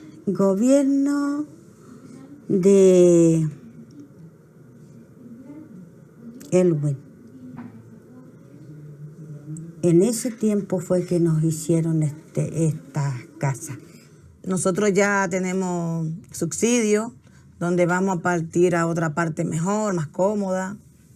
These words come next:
Speaker 2: Entonces, ya eso también es, es un aporte más, es un avance más, porque ya con poco tiempo que llevamos aquí, ya tenemos, como el quien dice, casa. Aparte de esta, tenemos subsidio.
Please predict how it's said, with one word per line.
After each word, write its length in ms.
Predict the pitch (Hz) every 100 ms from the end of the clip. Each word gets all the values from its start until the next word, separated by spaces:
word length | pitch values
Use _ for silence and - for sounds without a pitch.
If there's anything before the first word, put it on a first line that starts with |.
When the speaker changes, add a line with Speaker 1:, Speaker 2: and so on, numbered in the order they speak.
| - - - - - -
Speaker 2:
Entonces, 880 | 160 160 160 165 - 180 170 160 151 156 -
ya 200 | 165 180
eso 160 | 180 180
también 380 | 180 175 175 170
es, 500 | 170 170 160 151 147 - - - - -
es 60 | 160
un 120 | 190
aporte 420 | 160 175 165 156
más, 580 | 175 220 214 208 - - -
es 60 | -
un 140 | 165
avance 360 | 165 160 160 175
más, 180 | 196 220
porque 580 | 175 165 165 160 151 151 - - - - - - - -
ya 200 | 202 226
con 160 | 214
poco 200 | 180 190
tiempo 240 | 202 196 185
que 140 | 185
llevamos 360 | 185 185 185 170
aquí, 200 | 190 185
ya 140 | 175
tenemos, 360 | 175 175 170 160
como 140 | 160
el 80 | 156
quien 120 | 160
dice, 360 | 156 151 165 131
casa. 640 | 269 302 294 - 180 170 - - - -
Aparte 380 | 160 175 165 170
de 160 | 170 175
esta, 420 | 170 165 151 143 156 -
tenemos 300 | 160 160 160
subsidio. 560 | 160 - 170 170 156